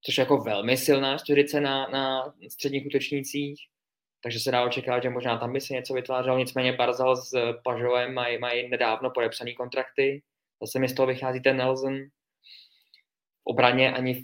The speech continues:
eh, na brá-, na brankářském postu nevidím žádný důvody, že by se něco jako výrazného mělo měnit, ani podle mě jako není tam co, protože tohle ten tým je,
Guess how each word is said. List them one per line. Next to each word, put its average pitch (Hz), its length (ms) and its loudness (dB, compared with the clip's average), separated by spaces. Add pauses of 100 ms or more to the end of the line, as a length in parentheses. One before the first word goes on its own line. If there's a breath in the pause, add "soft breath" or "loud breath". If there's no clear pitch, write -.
eh, 120 380 2
na 120 80 -2
brá-, 120 340 2
na 127 60 -8
brankářském 123 520 -2
postu 123 260 -4
nevidím 120 320 0
žádný 123 300 -2
důvody, 120 360 0
že 123 80 -4
by 120 100 0
se 120 140 -6
něco 120 200 -6
jako 117 180 -2
výrazného 120 480 -2
mělo 123 260 0
měnit, 117 300 -4
ani 120 140 -10
podle 120 220 -2
mě 120 140 -2
jako 113 180 -4
není 120 400 0 (260)
tam 110 320 -6 (460)
co, 107 540 0
protože 120 260 -2
tohle 120 140 2
ten 120 180 -2
tým 113 160 -2
je, 117 140 0